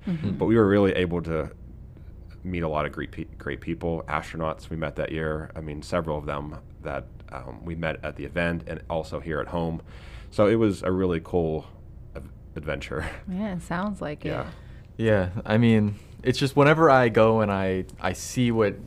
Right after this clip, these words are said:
Speaker 3: you're all working on over there, it just makes me think, like, I shoulda gotten into this. Like, my school
Speaker 2: Yeah.
Speaker 3: had, like, a, you know, similar type of thing, but, I mean, it just seems like so much fun. It seems like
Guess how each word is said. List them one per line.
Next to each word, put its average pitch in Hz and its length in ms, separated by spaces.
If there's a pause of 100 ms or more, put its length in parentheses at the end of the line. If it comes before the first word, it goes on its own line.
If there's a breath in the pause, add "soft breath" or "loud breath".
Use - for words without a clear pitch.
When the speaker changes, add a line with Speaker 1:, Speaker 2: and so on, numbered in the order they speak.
(120)
Speaker 3:
you're 107 200
all 98 120
working 98 360
on 92 140
over 90 180
there, 90 140
it 90 80
just - 160
makes 101 200
me 95 60
think, 95 280
like, 92 300 (960 loud breath)
I 139 60
shoulda 123 180
gotten 92 340
into 95 140
this. 90 140
Like, 107 100
my 139 160
school 170 320
Speaker 2:
Yeah. 131 60
Speaker 3:
had, 120 320
like, 117 180
a, 113 180
you 113 140
know, 107 460
similar 117 420
type 113 240
of 113 100
thing, 113 280
but, 104 160
I 101 60
mean, 95 340
it - 180
just 143 160
seems 175 160
like 156 120
so 143 100
much 123 160
fun. 117 240
It 90 100
seems 113 180
like 113 140